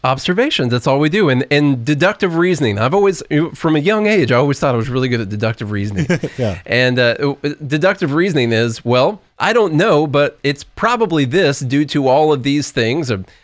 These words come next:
Speaker 1: I don't know the word and the name that you just asked me about and, and all these. Uh, so you can kind of deduce that it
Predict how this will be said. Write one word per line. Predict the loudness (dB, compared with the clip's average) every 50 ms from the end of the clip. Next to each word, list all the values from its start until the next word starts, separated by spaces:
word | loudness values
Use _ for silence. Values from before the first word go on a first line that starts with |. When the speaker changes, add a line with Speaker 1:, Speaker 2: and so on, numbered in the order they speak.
| _ _ -8
Speaker 1:
I | -6
don't | -4 -2 0
know | 0 0 0
the | -2 -2
word | -2 -2 0 0 0 0 0 0
and | -2 -2
the | -2
name | 0 0 0 0 0 0 -2
that | -4 -4
you | -4 -4
just | -4 -4 -4 -2 -2
asked | -2 0 -2 -2 -2 -4
me | -2 -2
about | -2 0 0 0 0 0 0 -2
and, | -4 -6 -8 -12 -16 -20 _ _ _
and | -4 -2 0 0 0 0 0
all | 0 2 2 2
these. | 2 0 0 -2
Uh, | -4 -4 -6 -16 -14
so | -6 -4 -2
you | -2 -2 -2
can | 0 0 -2 0
kind | 0 0 0 0
of | 0 -2
deduce | -2 -2 -2 -2 0 -2 -2 -4 -6 -12 -14 _ _ _
that | -4 -2 -2
it | -2 -2 -4